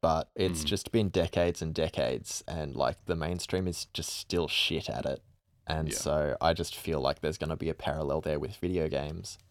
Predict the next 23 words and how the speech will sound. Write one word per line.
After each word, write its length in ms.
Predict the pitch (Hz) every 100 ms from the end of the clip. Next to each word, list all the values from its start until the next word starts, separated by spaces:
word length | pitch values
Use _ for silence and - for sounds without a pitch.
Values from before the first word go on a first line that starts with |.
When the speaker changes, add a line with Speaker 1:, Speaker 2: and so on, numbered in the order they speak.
| - - - -
Speaker 1:
um, 440 | 78 76 76 76 -
where 220 | 87 82
really 340 | 90 110 92
we're 140 | 87 85
gonna 180 | 90 82
see 160 | -
the 140 | 82 80
interesting 420 | 80 - - 80
ideas 560 | 76 76 80 82 82 80
and 100 | 82
the 120 | 73
accurate 440 | 80 85 - 85
representation 920 | - - 101 - 78 - 80 - 76 -
from 360 | - 80 - - - - - -
much 380 | 80 - - -
smaller 460 | - 110 117 123
teams 580 | 120 - 147 139 92 -
who 420 | - 87 87 87 - -
actually 380 | 90 - 101 95
give 220 | 95 90
a 60 | 123
shit. 340 | - 80 - - - _ _ _
Um, 500 | 82 82 80 80 76